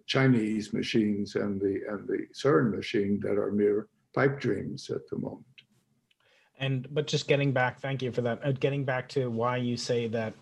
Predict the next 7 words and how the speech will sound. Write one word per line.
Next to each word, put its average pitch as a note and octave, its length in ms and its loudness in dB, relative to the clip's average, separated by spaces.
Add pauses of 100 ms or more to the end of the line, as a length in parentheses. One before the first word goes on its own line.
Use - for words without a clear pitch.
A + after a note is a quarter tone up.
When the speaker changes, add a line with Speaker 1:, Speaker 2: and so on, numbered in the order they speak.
Speaker 2:
grand A#2+ 280 -2
unification A#2 1000 -2
is A2+ 640 -4
sort A#2 280 0
of G#2+ 120 -4
excluded A2 760 -2
or G#2+ 440 -2